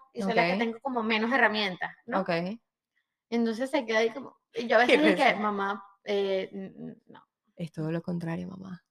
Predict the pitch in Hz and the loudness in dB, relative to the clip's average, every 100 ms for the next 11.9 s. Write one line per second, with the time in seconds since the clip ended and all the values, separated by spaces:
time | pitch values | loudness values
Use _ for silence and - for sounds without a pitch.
0 | _ _ _ 185 170 170 170 175 262 262 | _ _ _ -10 -6 -2 0 2 2 2
1 | 240 254 311 311 294 285 247 233 214 185 | 2 2 2 0 0 2 4 4 4 2
2 | 185 180 170 180 175 170 170 175 - - | 0 -4 -4 -4 -2 -2 -2 -4 -10 -20
3 | _ - 220 220 214 202 208 220 214 254 | _ -2 2 4 4 2 2 0 0 -4
4 | 262 339 403 453 - 381 269 214 208 214 | -2 6 10 10 10 8 8 2 0 0
5 | 220 226 - 311 302 320 320 - 233 226 | 0 -2 -4 -8 -6 -8 -8 -4 -2 0
6 | 220 254 277 - 220 240 254 233 208 190 | -2 -2 -4 -2 -4 -2 0 0 0 0
7 | 202 269 202 196 208 196 190 190 175 190 | 0 0 0 -2 -2 -2 -2 -4 -6 -10
8 | 185 233 240 262 285 269 220 247 277 233 | 0 6 6 6 4 4 4 4 2 0
9 | 240 277 285 269 262 294 285 262 262 240 | 0 2 0 0 0 -2 2 2 2 0
10 | 220 220 220 220 - - _ _ - 202 | -2 -4 -10 -12 -16 -20 _ _ -18 -8
11 | - 277 269 214 202 185 208 175 - | -2 0 0 -4 -4 -4 -6 -6 -12